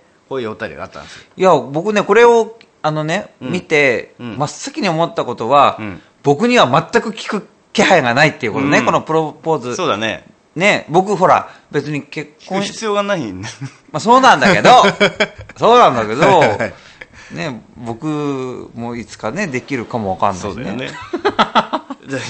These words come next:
Speaker 1: あ、
Speaker 2: まあ、実際、バチ君どうでしたか？まあ、経験者の話がね、一番
Speaker 1: そうそう。
Speaker 2: 参考になると思うんで。
Speaker 1: うん。うん、だから、そのね、俺がその時言ったのは、
Speaker 2: うん。
Speaker 1: えー、自分から、女の子の方から結婚してくださいじゃなくて、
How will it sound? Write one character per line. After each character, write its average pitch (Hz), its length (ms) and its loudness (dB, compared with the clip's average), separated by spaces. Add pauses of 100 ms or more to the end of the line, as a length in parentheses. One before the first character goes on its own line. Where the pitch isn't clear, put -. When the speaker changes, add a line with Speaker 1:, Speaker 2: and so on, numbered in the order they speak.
Speaker 1:
あ、 - 20 2
Speaker 2:
ま 190 80 6
あ、 156 40 6
実 151 120 4
際、 202 200 4
バ 165 120 4
チ 170 100 -4
君 160 200 -2
ど 170 120 0
う 123 160 -6
で 113 80 -8
し - 60 -8
た - 100 -8
か？ 143 140 -10
ま 147 120 -2
あ、 - 20 -4
経 233 160 2
験 339 180 -4
者 180 120 0
の 139 60 2
話 127 280 0
が 104 120 -6
ね、 202 160 -6
一 160 200 -10
番 117 240 0
Speaker 1:
そ - 80 -20
う - 20 -20
そ 85 60 -20
う。 - 80 -20
Speaker 2:
参 151 180 -4
考 131 120 -4
に 123 60 -4
な 120 60 0
る 110 80 -4
と - 80 -10
思 95 140 -10
う - 20 -12
ん 90 100 -12
で。 113 80 -8
Speaker 1:
う 98 40 -8
ん。 90 120 -14 (760)
う - 20 -8
ん、 101 60 -8
だ 101 80 -4
か 98 120 -6
ら、 85 240 -10
そ 98 120 -12
の 87 140 -12
ね、 123 200 -10 (140)
俺 123 160 -10
が 113 80 -6
そ 117 120 -12
の 113 60 -12
時 139 140 -8
言 101 80 -10
っ - 20 -20
た 151 160 -8
の 131 120 -8
は、 143 280 -4
Speaker 2:
う - 20 -8
ん。 120 220 -6
Speaker 1:
え 101 240 -10
ー、 - 80 -20 (140)
自 110 120 -16
分 113 200 -10
か 120 100 -6
ら、 123 280 -4 (600)
女 117 240 -6
の 127 120 -6
子 110 120 -10
の 98 80 -8
方 113 140 -10
か 110 100 -10
ら 87 100 -16
結 - 220 -16
婚 110 180 -12
し - 80 -18
て 110 60 -18
く 113 80 -12
だ 113 80 -8
さ 131 120 -10
い 127 100 -12
じ 90 100 -16
ゃ 87 60 -12
な 98 120 -8
く - 100 -20
て、 101 260 -12